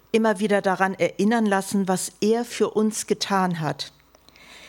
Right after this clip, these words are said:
Es geht darum, dass Gott an uns arbeiten darf, dass wir uns von ihm prägen lassen. Und das tut gut. Das ist gut für unser Leben, dass wir uns herausfordern lassen zu einem Leben, das nicht auf Kosten anderer geht.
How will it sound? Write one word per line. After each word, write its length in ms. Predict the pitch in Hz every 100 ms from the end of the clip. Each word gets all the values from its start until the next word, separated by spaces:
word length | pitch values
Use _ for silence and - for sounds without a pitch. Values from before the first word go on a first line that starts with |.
| -
Es 180 | - -
geht 300 | 220 - -
darum, 440 | 175 208 233 226
dass 240 | 202 175 -
Gott 280 | 220 226
an 120 | 208 202
uns 280 | 196 -
arbeiten 480 | 180 226 208 - 156
darf, 360 | 151 143 143 - _ _ _ - - - -
dass 220 | 208 -
wir 120 | 214
uns 140 | 190 -
von 220 | 214 196
ihm 340 | 208 220 233
prägen 460 | - - 214 220 175
lassen. 480 | 147 143 - 135 151 - _ _ _ _ - -
Und 200 | 196 190
das 280 | 202 214 -
tut 280 | - 220 -
gut. 340 | 165 156 - - - - - -
Das 200 | - 196
ist 520 | - 247 - - -
gut 300 | - 160 - -
für 160 | -
unser 240 | 160 165 160
Leben, 460 | 151 151 156 170 - - - -
dass 220 | - 202 214
wir 80 |
uns 140 | 220 214
herausfordern 760 | 208 202 208 - 185 165 160
lassen 340 | 156 160 175 151
zu 120 | -
einem 180 | 170 165
Leben, 320 | 175 190 202
das 160 | 185
nicht 180 | 208 202
auf 140 | - -
Kosten 340 | 196 - 202
anderer 360 | - 185 - 170
geht. 400 | 135 120 -